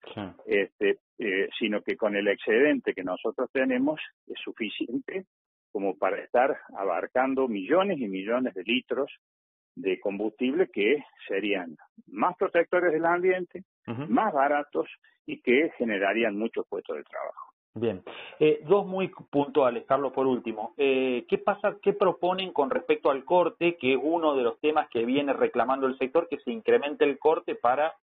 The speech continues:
Speaker 1: bueno, ir avanzando e incluso incentivando nuevas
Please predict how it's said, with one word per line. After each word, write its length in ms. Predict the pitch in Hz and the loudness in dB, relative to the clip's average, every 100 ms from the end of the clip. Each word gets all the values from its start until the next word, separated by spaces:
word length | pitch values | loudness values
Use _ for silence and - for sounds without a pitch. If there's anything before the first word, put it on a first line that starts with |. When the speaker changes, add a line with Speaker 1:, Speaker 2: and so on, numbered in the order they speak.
| _ _ - | _ _ -2
Speaker 1:
bueno, 200 | 131 101 _ | -2 -4 _
ir 180 | 131 131 | 4 6
avanzando 800 | 127 127 131 - 156 175 175 156 | 4 2 0 0 0 2 0 2
e 100 | 117 | 0
incluso 680 | 120 120 - 156 - 170 156 _ _ 131 | 0 -4 -4 -4 2 2 2 _ _ -8
incentivando 800 | 135 - 131 123 127 160 170 143 | -8 -2 -2 2 4 4 2 0
nuevas 280 | 156 151 | 4 2